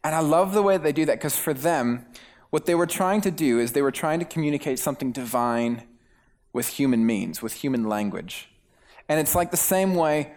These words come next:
when we, when we try to talk in love or communicate something more than just facts to one another, we end up turning to poetry or language to do that.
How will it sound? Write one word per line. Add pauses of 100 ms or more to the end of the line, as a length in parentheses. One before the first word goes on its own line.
(120)
when
we,
when
we
try
to
talk
in
love
or
communicate
something
more
than
just
facts
to
one
another,
we
end
up
turning
to
poetry
or
language
to
do
that.